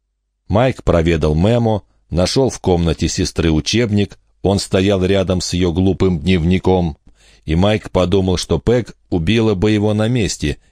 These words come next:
если бы застала у себя в комнате. И со всеми этими книгами отправился в курятник. Вместе с Дейлом они сначала убедились в том, что это действительно стенография,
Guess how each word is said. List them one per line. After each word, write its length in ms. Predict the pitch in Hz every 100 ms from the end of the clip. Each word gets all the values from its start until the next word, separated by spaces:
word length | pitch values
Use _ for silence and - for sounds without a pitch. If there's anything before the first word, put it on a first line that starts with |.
| -
если 360 | 78 82 85
бы 120 | 82
застала 500 | 78 87 - 87 82
у 100 | 80
себя 280 | 76 80 80
в 80 | 73
комнате. 640 | - 76 69 65 71 65 - _ _ _ _
И 140 | 120
со 200 | 123 104
всеми 360 | 85 - 92 85 -
этими 400 | 98 82 78 73
книгами 640 | - 98 127 120 113 110 - _ -
отправился 760 | 80 - 156 104 98 92 85
в 80 | -
курятник. 680 | 90 82 73 - 64 - _ _ _ _ _ _ _ _
Вместе 500 | 65 80 92 - 85
с 60 | 71
Дейлом 520 | 82 127 107 73 64 _ _
они 280 | - 82 123
сначала 540 | - 110 104 123 117 110
убедились 580 | 98 98 107 101 90
в 80 | -
том, 240 | - 127 107
что 240 | - 92
это 200 | 104 110
действительно 640 | 104 113 - 131 92 85 78
стенография, 840 | - 90 85 85 80 67 64 58